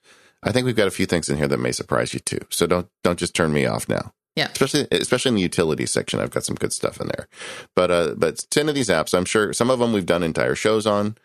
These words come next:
Speaker 1: but not all of them. And, uh, we thought it would be fun to go through. What are the ten apps you're gonna install on your Mac? So,
Speaker 2: Yeah.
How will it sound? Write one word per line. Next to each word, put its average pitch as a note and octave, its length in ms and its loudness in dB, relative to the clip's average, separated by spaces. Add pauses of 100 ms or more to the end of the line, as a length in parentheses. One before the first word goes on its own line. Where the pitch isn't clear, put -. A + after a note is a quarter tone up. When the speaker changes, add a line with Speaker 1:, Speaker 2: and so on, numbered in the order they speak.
(360)
Speaker 1:
but F2+ 280 2 (160)
not F#2+ 220 4
all C3+ 200 4
of D#2 80 0
them. D2+ 340 -2
And, E2 360 2
uh, C#2+ 200 2
we F2+ 120 0
thought G2 160 2
it G2 40 2
would F#2 80 0
be F#2 100 0
fun D#2 180 0
to F2+ 60 -2
go F#2+ 120 2
through. A#2 280 -2
What D#2+ 140 0
are F2+ 120 2
the F#2 80 -2
ten G2+ 180 0
apps - 300 -2
you're C#2+ 80 0
gonna D#2+ 160 2
install D#2+ 320 0
on F2 80 2
your F2 100 2
Mac? - 400 -4
So, D2+ 520 0
Speaker 2:
Yeah. F3+ 140 -4